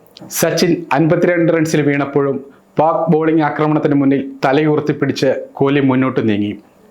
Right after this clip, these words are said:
ഉമർ ഗുലിനെയും വഹബ് റിയാസിനെയും ഷാഹിദ് അഫ്രീദിയെയും സയ്യിദ് അജ്മലിനെയെല്ലാം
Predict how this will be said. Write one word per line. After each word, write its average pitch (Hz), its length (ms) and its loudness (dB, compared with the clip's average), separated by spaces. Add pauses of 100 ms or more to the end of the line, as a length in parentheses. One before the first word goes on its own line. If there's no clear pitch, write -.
(500)
ഉമർ 151 280 0
ഗുലിനെയും 139 580 -2 (240)
വഹബ് 156 340 0
റിയാസിനെയും 135 640 0 (200)
ഷാഹിദ് 156 560 0
അഫ്രീദിയെയും 139 640 0 (220)
സയ്യിദ് 156 420 0
അജ്മലിനെയെല്ലാം 143 880 2